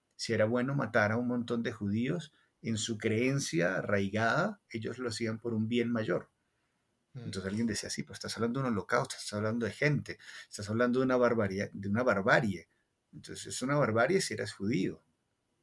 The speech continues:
Speaker 1: pero
Speaker 2: Mm.
Speaker 1: si eras un nazi y
Speaker 2: Claro.
Speaker 1: creías en eso y eso era parte de tu esquema de valores, estabas haciendo o estabas procurando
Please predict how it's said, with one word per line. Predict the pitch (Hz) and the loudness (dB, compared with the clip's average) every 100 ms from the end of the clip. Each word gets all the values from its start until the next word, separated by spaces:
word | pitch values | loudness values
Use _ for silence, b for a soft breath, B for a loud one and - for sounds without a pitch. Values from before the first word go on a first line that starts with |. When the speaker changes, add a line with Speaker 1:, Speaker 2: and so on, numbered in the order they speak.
| _ - | _ -8
Speaker 1:
pero | - 90 | -4 -4
Speaker 2:
Mm. | 87 | -4
Speaker 1:
si | - 92 | -6 -4
eras | 92 107 - | -4 -4 -4
un | 131 127 | -4 0
nazi | 143 147 120 101 | 2 0 -2 -2
y | |
Speaker 2:
Claro. | |
Speaker 1:
creías | - 95 107 139 147 113 | -2 0 0 0 -2 -2
en | 120 | -2
eso | 131 131 | 0 0
y | 101 | -2
eso | - | -2
era | 113 117 | -4 2
parte | 131 127 | 2 2
de | 110 | -6
tu | 98 | -8
esquema | - 110 | -4 0
de | 123 | 2
valores, | 107 113 120 156 156 B B B - | 2 4 2 0 -6 B B B -10
estabas | 104 104 110 - - | -2 0 0 -2 -8
haciendo | 110 - 117 110 113 135 | -6 -4 -2 -2 0 -2
o | 104 | -2
estabas | - 104 - | 0 0 0
procurando | 143 113 113 120 151 120 110 196 | -6 -6 0 2 2 2 0 -4